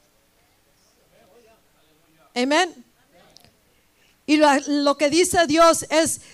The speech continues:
si, si Él, bueno, si tan solo le preguntamos a Él, we ask Him,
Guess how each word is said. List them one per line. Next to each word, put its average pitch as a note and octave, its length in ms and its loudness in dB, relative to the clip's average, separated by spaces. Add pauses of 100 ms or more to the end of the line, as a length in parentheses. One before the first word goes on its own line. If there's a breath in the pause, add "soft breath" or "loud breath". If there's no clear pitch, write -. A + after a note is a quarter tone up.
(140 loud breath)
si, - 300 -4
si D4+ 360 -2
Él, E4+ 280 2
bueno, D4 340 0 (200 soft breath)
si D#4+ 320 0
tan D4 300 -2
solo G4 460 2
le F#4+ 160 4
preguntamos E4 880 -4
a C#4+ 160 -2
Él, B3 360 0
we C#4 260 -4
ask E4 340 -4 (180)
Him, G3+ 600 -6